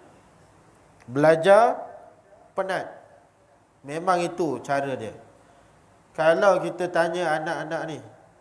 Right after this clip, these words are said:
"Bang, macam mana belajar? Best tak?" Boleh lah, seronoknya, tak penat pun, ah, ada something lah tu. <laughs> Maksudnya apa? Sama ada dia tak pergi kelas, ataupun dia tak buat assignment, ataupun dia main-main.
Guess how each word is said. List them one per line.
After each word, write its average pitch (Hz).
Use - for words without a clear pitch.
"Bang, 160
macam 147
mana 190
belajar? 185
Best 190
tak?" 170
Boleh 147
lah, 143
seronoknya, 147
tak -
penat 160
pun, 139
ah, 110
ada 156
something 156
lah 127
tu. 95
<laughs> -
Maksudnya 165
apa? 180
Sama 127
ada 147
dia 147
tak 127
pergi 143
kelas, 165
ataupun 135
dia 147
tak 143
buat 147
assignment, 151
ataupun 139
dia 160
main-main. 147